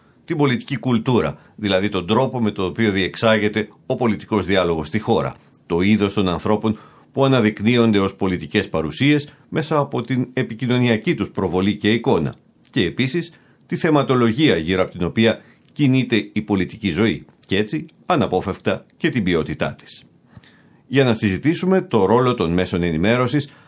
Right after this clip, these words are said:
αυτές τις πέντε δεκαετίες της Τρίτης Ελληνικής Δημοκρατίας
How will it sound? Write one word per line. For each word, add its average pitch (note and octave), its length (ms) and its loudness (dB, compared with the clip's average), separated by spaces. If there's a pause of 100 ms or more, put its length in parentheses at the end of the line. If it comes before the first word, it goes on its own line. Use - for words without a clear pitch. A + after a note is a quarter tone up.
(220)
αυτές D3 320 0
τις A#2+ 160 -2
πέντε D#3 320 4
δεκαετίες A#2 720 2
της - 180 -6
Τρίτης G#2 400 0
Ελληνικής E2 420 -2
Δημοκρατίας G2 760 -2